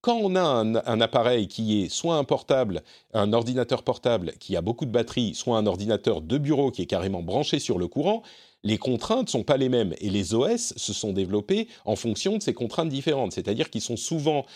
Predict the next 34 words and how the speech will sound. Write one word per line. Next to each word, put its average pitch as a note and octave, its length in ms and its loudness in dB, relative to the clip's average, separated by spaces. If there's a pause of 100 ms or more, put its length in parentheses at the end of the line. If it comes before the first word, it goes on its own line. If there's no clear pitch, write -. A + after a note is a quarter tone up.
(200)
euh, G2+ 240 4 (240)
d'une B2+ 280 -2
part, B2+ 360 2
pour B2+ 220 -2
les A#2 180 2
O A#2 80 4
S G#2+ 180 0
eux-mêmes G#2 360 0 (400)
et E3+ 280 2 (220)
pour A#2+ 480 0
les G2 340 0
applications D3 600 -2
qui G2+ 120 -8
sont F#2+ 180 -6
développées E2+ 380 -4
pour, G#3+ 360 -2 (240)
beaucoup D3+ 480 -2
plus G#3+ 240 -2
gourmandes C3 520 0 (160)
en, A2 300 0
en G2 280 2
puissance, F3 680 -4
en A2 100 -4
performance, D#3+ 680 0
ce - 140 -2
qui - 180 -8
demande A#2+ 580 0
des, G#2 380 0 (320)
euh, F#2 240 2
processeurs G#2+ 640 0
de F#2 180 -2
nature D3+ 460 0
différente. B2 440 0
Alors, F2 240 2